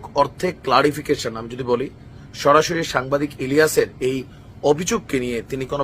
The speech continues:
বক্তব্য দেননি। তবে সাংবাদিক ইলিয়াস যেই ইস্যুটা নিয়ে কথা বলেছেন, স্থানীয় সরকার প্রশাসক যেটা, এটা সম্পর্কে তিনি একটা বক্তব্য দিয়েছেন ঘুরিয়ে ফিরিয়ে, আহ, যে কোথাও না কোথাও সাংবাদিক ইলিয়াসের যে অভিযোগ সেটা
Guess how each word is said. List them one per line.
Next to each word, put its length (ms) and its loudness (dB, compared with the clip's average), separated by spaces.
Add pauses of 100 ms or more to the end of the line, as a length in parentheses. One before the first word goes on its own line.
বক্তব্য 320 -6 (100)
দেননি। 260 4 (520)
তবে 200 8 (680)
সাংবাদিক 420 4
ইলিয়াস 260 4
যেই 180 4 (120)
ইস্যুটা 360 2
নিয়ে 160 4 (100)
কথা 180 2
বলেছেন, 360 0 (1040)
স্থানীয় 340 2
সরকার 460 6
প্রশাসক 540 0
যেটা, 200 -2 (600)
এটা 200 6
সম্পর্কে 340 6
তিনি 140 0
একটা 180 2 (100)
বক্তব্য 320 2
দিয়েছেন 300 2
ঘুরিয়ে 340 2
ফিরিয়ে, 340 4 (840)
আহ, 240 8 (100)
যে 80 2 (140)
কোথাও 240 2
না 60 0
কোথাও 340 2
সাংবাদিক 480 -2
ইলিয়াসের 440 4
যে 120 0 (100)
অভিযোগ 340 0 (160)
সেটা 220 2